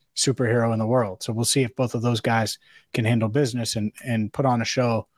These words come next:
as rookies, similar to, to what Tyler Boyd did as a rookie. He had a heck of a, a training camp in twenty sixteen, and it took him a few years to get to that level of production. But I was sold on him during the draft,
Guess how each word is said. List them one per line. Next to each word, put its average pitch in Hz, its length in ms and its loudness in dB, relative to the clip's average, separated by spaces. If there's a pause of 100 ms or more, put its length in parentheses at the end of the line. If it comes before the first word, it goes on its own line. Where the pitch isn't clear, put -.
(420)
as 113 220 2
rookies, 117 540 -2
similar 165 380 2
to, 127 280 0
to - 140 -2
what 131 160 2
Tyler 135 280 4
Boyd 147 240 2
did 131 140 0
as 104 120 -4
a 104 40 -4
rookie. 104 280 -4
He 120 100 0
had 151 120 4
a 117 60 0
heck - 200 0
of 117 100 -2
a, 95 100 -6 (380)
a 120 40 -4
training 127 300 -2
camp 110 240 -8
in 110 80 -10
twenty 113 240 -6
sixteen, - 400 -2
and 107 100 -2
it 120 60 -6
took 180 160 0
him 170 80 2
a 139 60 2
few 143 180 0
years 127 300 2
to 135 80 -2
get 117 160 -2
to 113 200 -2 (280)
that - 180 0
level 120 220 0
of 110 100 -6
production. 120 500 -2 (720)
But 127 100 0
I 135 80 4
was 143 140 2
sold 151 180 2
on 151 160 4
him 143 80 0
during 147 200 2
the 143 80 2
draft, 135 420 2